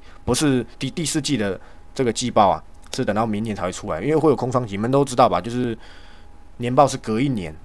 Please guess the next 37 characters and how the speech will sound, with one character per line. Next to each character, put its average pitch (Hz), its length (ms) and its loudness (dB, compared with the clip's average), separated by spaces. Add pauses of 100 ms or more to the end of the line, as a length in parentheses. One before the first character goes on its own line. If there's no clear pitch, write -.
(880)
对 120 80 -8
不 117 80 -2
对？ 104 120 -4 (360)
才 - 140 -2
会 113 80 2
出 113 160 -4
来， 82 220 -4
它 147 100 8
不 131 120 0
是 123 100 0
像 120 220 2
那 123 40 -2
个 107 140 0
过 117 160 0
去 113 160 0
季 117 140 -4
报 104 200 4
什 95 80 -2
么 95 380 -2
会 131 180 4
计， 110 380 0 (400)
这 127 100 2
个 107 160 2
会 127 160 6
计 123 120 0
结 107 120 0
束 113 200 -2
日 113 80 -2
四 113 100 -4
十 107 100 -4
五 90 60 -4
天 92 140 -6
内 98 80 -2
就 98 80 -4
公 90 160 -4
告 82 200 0
了， 78 80 -10